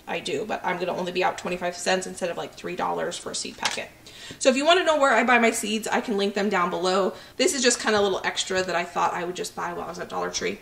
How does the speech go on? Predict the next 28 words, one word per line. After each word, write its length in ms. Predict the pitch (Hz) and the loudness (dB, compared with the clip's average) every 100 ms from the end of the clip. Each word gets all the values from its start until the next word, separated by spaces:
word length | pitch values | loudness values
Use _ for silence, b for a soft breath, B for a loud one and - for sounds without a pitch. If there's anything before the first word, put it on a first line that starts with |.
| - | -4
I 80 | 233 | 4
bought 260 | 247 247 - | 6 6 2
two 280 | 277 285 339 | -2 0 0
of 140 | 233 | -2
these 220 | 226 226 | 0 -2
fun 540 | - - 240 233 285 339 - | -4 2 6 6 4 0 -4
tassel 520 | - 285 - 294 311 | 4 6 6 2 0
garlands, 680 | 269 220 202 190 190 277 - B B B | 6 8 8 6 0 0 -2 B B B
'cause 180 | 233 | 2
a 80 | 214 | 4
lot 240 | 208 220 240 | 6 8 6
of 120 | 240 | 2
the 60 | |
cookies 360 | 240 254 254 233 | -4 -4 -2 -2
and 100 | 202 | -2
candies 380 | - 220 226 220 | -2 0 2 0
we're 80 | 202 | -2
gonna 100 | 185 | -2
be 100 | 190 | 0
making 360 | 196 - 208 | 0 0 2
are 180 | - 185 | 6 6
gonna 140 | 208 | 4
be 80 | 214 | 0
going 220 | 202 196 | 2 2
to 60 | 214 | 2
my 80 | 185 | -2
husband's 440 | 196 185 190 185 | -4 -6 -6 0
work, 340 | 220 294 - | 6 6 4